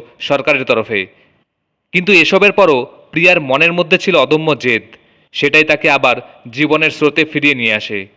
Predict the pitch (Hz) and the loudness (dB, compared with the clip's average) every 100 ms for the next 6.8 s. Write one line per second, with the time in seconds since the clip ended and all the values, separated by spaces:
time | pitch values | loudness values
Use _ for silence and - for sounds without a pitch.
0 | _ _ _ _ - 156 120 139 147 156 | _ _ _ _ -2 -2 0 0 0 -2
1 | 151 143 139 147 151 147 147 139 139 147 | 0 0 0 -2 -2 -2 0 0 0 -6
2 | - 139 135 120 113 _ - 107 151 156 | -4 -2 -2 -4 -8 _ -12 0 2 2
3 | 151 156 147 160 131 139 - 156 147 - | 2 0 0 -2 -2 -6 -6 -6 -6 -4
4 | 120 98 95 - _ _ _ _ _ _ | -2 -2 -6 -16 _ _ _ _ _ _
5 | - 139 196 - 165 - 190 175 196 202 | -4 0 0 0 -2 -2 -2 0 0 -2
6 | - 143 165 151 147 - 113 104 | 0 0 0 -2 -6 -8 -6 -4